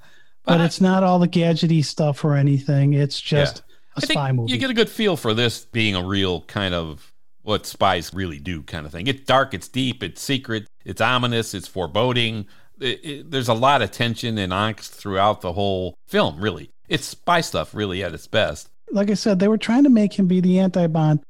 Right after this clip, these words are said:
Speaker 2: Yeah.
Speaker 1: There's a couple things he does that are kind of Bond-like.
Speaker 2: Yeah.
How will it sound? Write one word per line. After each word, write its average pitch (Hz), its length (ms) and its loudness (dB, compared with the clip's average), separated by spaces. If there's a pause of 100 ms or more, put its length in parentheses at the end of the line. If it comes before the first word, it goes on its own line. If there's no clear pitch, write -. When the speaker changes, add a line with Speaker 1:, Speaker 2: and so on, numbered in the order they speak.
(160)
Speaker 2:
Yeah. 110 160 -2
Speaker 1:
There's 214 180 6
a 240 40 -2
couple 285 300 0
things 226 240 4
he 220 100 4
does 196 240 4
that 185 120 4
are 175 140 4
kind 180 260 2
of 165 100 2
Bond-like. 131 560 2
Speaker 2:
Yeah. 73 280 -4